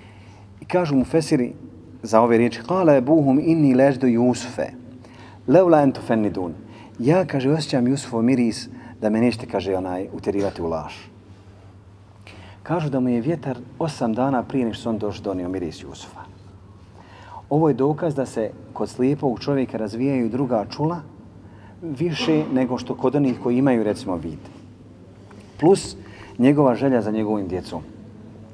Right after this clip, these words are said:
Kalu tallahi inneke lefi dhalalikal qadim, ta-, oni koji su bili sa njim tu,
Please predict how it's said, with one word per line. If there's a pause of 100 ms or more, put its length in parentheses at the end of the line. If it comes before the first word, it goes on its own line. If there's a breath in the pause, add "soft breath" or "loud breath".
(120)
Kalu
tallahi
inneke
lefi
dhalalikal
qadim,
ta-, (180)
oni
koji
su
bili
sa
njim
tu,